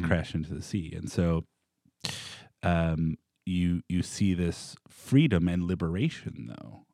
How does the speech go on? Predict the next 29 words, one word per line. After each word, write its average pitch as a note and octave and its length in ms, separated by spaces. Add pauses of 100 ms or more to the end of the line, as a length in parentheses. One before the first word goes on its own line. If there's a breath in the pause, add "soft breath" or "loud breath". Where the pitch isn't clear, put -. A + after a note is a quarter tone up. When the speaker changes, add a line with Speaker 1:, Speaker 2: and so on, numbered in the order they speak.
(140)
Speaker 2:
of - 60
Speaker 1:
Yeah. E2+ 160
Speaker 2:
the E2 220
Egyptian, - 440
or, F2 120
I'm D#2+ 120
sorry, E2 240
of D#2+ 120
the D#2+ 140
Israelites D#2+ 640 (960 soft breath)
by F2 320
crossing F2 540
through F2+ 220
that D#2+ 180
water, E2+ 500
right? E2 280
And E2+ 160
so E2 300 (420)
you A2+ 180
have G#2 120
this G2+ 120
beautiful G#2+ 600
prefiguring E2 760
of D#2 120
baptism D2+ 680
in E2 220
the D#2 120
Old D#2 180
Testament, - 540